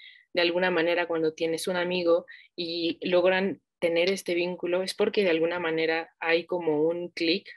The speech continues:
o un embone en estas filosofías de vida, ¿no? O en esta, o una forma específica de ver la vida.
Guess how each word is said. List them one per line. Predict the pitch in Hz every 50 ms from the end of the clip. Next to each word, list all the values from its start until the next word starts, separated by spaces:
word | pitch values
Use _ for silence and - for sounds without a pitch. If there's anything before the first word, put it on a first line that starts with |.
| _ _ _
o | 175 160 160 156
un | 160 165 170
embone | 170 165 165 165 160 165 165 170 185 214 233 _ _ _ _ _ _ _ _ _ _ _
en | 165 160 156 156 156 151 151 151 147 143 143 - _
estas | - - 165 165 - 180 180 175 -
filosofías | - - 170 165 156 160 - 160 - - - 180 170 165 165 160
de | 156 156
vida, | 160 165 165 156 147 143 147
¿no? | 147 151 165 180
O | - 175 170
en | 165 165
esta, | 160 160 - _ - 165 - -
o | 170
una | 170 165 170 180 180 175 170 170
forma | - - 185 185 190 185 180 175 160 -
específica | - - - 160 160 - 175 - 185 165 - 156
de | 151 151
ver | 151 156 156
la | 151 147
vida. | 147 156 160 147 143 -